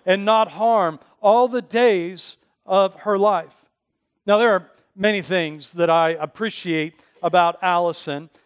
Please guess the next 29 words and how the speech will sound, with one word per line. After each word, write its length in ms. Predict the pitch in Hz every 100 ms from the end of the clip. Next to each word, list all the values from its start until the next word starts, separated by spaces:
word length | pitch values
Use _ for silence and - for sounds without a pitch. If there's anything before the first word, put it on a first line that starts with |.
| _
I 100 | 180
think 180 | 185 202
God 300 | 190 190 190
gave 240 | 190 190 170
her 200 | 196 202
so 220 | - 202
many 220 | 185 165
strengths 800 | - - 226 208 185 214 - - _ _ _ 170
because 300 | 196 190 175
he 140 | 202
knew 180 | 202 208
he 160 | 196
was 160 | 202 170
gonna 180 | 202 190
bring 220 | 180 185
us 140 | 180
together, 760 | - 165 139 220 208 185 170 165 _ _
and 180 | 165 170
she 140 | -
had 140 | 202 165
to 60 |
compensate 720 | 160 196 190 190 175 214 196 -
<laughs> 20 |
for 100 | 180
so 180 | 143 202
many 220 | 190 185
of 60 |
my 120 | 170 156
weaknesses. 760 | 190 202 151 117 135 127 -